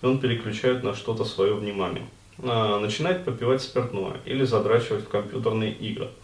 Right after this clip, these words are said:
А, и так впадает в отупевшее состояние. А потом, а, опять начинает задумываться о жизни и охуевать. И так по кругу". Вот. И, значит,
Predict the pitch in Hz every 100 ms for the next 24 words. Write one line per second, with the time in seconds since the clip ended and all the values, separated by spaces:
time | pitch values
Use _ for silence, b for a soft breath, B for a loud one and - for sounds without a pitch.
0 | B B B B B 110 110 107 117 156
1 | 160 - 113 131 139 117 113 113 120 117
2 | - 107 110 107 113 107 92 - - -
3 | - 90 175 180 - 120 113 110 98 113
4 | 120 101 98 - 98 98 98 98 95 92
5 | - 98 123 170 156 135 127 127 120 107
6 | 92 92 - 98 120 127 - 104 - -
7 | - - - - - B B B - -
8 | 110 101 92 - - 143 185 151 113 113
9 | 113 107 98